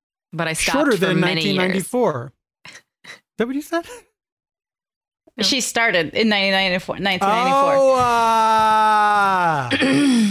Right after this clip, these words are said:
Speaker 1: I was
Speaker 3: She
Speaker 1: diagnosed.
Speaker 3: said something different. Um,
Speaker 2: I was diagnosed with Cherry.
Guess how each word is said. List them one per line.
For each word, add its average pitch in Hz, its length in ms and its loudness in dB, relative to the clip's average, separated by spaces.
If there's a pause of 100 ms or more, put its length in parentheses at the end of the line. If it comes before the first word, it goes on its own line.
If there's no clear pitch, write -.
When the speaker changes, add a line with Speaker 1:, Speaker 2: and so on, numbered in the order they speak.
(120)
Speaker 1:
I 202 80 -4
was 208 120 2
Speaker 3:
She - 20 -8
Speaker 1:
diagnosed. 180 420 -2
Speaker 3:
said 269 200 -2
something 311 360 2
different. 294 380 0 (320)
Um, 202 800 0 (680)
Speaker 2:
I 151 60 -6
was 147 100 -4
diagnosed 127 360 -6
with 113 80 -20
Cherry. - 260 -20